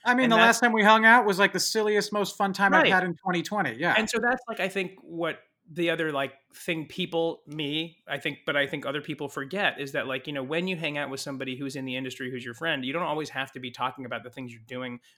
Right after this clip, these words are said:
Speaker 2: or that you're doing better than the other person or believe
Speaker 1: Right.
Speaker 2: that you are or aren't. I just think that you can just be friends, taking the career aspect out of it away. And I like that when we can hang out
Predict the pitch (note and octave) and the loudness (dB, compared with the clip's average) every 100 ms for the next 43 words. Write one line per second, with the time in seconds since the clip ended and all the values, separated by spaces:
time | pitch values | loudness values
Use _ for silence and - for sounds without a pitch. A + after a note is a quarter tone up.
0 | _ - D#3+ D#3+ - D3+ D3 D3+ C#3+ D3 | _ -4 -2 -4 -4 -6 -6 -8 -6 -4
1 | C#3+ B2 C3 C#3+ C#3 B2+ B2 D3 C3 - | -4 -2 0 0 -2 -6 -4 -4 -4 -6
2 | - - - _ - - F#3 F3 E3 A#3+ | -10 -10 -14 _ -12 0 2 4 4 4
3 | C4+ D3 B2+ C3+ B2+ B2+ C#3+ C3 A#2 A#2+ | 2 0 0 -2 -2 -2 -2 -2 -2 -6
4 | C#3 D#3 D3+ E3+ E3+ D3 D3 C3+ D#3+ - | -6 -6 -4 -4 -4 -2 -4 -4 -8 -6
5 | C#3+ C#3+ - B2 - G3 D#3 D3 - D3+ | -6 -6 -6 -10 -4 -2 -2 -6 -8 -8
6 | C#3+ C3+ A#2+ - - C#3 E3 E3 C#3+ A#2+ | -6 -10 -10 -10 -8 -4 0 0 0 -2
7 | - C3 - B2 B2 A#2+ C3 - B2 C#3+ | -4 -8 -4 -4 -4 -2 -2 -2 -4 -4
8 | C#3+ D#3 E3 C#3 A#2+ B2 C3 C#3 C3 C3+ | 0 0 0 -2 -4 -4 -8 -8 -8 -8
9 | B2 B2 A2+ | -6 -8 -10